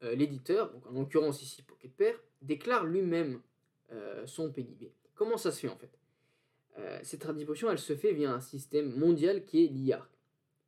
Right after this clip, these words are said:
Donc en fait, l'éditeur va dire, dans mon jeu, il y a ça, ça, ça comme élément, et il va le dire à l'iarc. Et ensuite, en fonction des pays,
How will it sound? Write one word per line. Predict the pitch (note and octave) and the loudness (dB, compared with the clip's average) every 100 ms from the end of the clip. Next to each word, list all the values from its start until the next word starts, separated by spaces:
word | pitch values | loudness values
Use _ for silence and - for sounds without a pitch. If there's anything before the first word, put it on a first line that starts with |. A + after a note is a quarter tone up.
| _ | _
Donc | A2+ A#2+ | -10 -8
en | |
fait, | C3 G3 G3+ - _ _ | 2 2 2 -14 _ _
l'éditeur | C3 B2+ B2+ E3 F#3+ | -8 -8 -2 0 0
va | D3+ A#2+ | 0 0
dire, | D3+ C#3+ | 0 0
dans | D3 F3 | 2 2
mon | C#3+ | 2
jeu, | C3 F3 F#3+ | 6 6 8
il | |
y | C#3 | 4
a | D3+ | 2
ça, | - C3+ | -4 -10
ça, | C3 B2+ | -10 -10
ça | C#3+ | -10
comme | C3 G2+ | -10 -14
élément, | A2 A2 C#3 G#3+ - _ _ _ _ _ _ _ _ | -16 -8 -6 -6 -8 _ _ _ _ _ _ _ _
et | B2 | -6
il | A2+ | -4
va | A2+ | -4
le | |
dire | C#3+ G3+ | 4 6
à | F3 | 6
l'iarc. | B2 A2+ - _ _ | 0 -6 -14 _ _
Et | G#2+ | -18
ensuite, | C3 C#4 C4+ - | -10 -10 -10 -12
en | C#3+ | -10
fonction | D3 D3 E3+ | -10 -6 -4
des | B2 | -4
pays, | B2+ B2+ C3 F4 | -6 -6 -4 -6